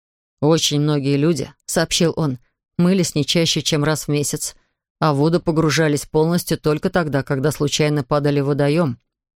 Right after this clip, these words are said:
«И даже принцессы?» «Принцессы, возможно, купались немного чаще, чем простые женщины. Но вот у большей части рыцарей,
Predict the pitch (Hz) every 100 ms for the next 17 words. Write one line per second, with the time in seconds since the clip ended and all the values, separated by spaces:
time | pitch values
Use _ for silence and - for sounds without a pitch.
0 | _ _ _ _ _ - 165 165 156 160
1 | 151 151 - 160 - - 302 _ _ _
2 | _ _ _ _ _ - 160 175 - 240
3 | - 170 170 156 175 151 160 156 139 160
4 | 151 143 - 147 143 131 - 170 180 -
5 | 135 - 135 143 135 143 135 139 - -
6 | - - - _ _ - 151 165 180 170
7 | 175 180 170 - 165 - 156 170 185 151
8 | 120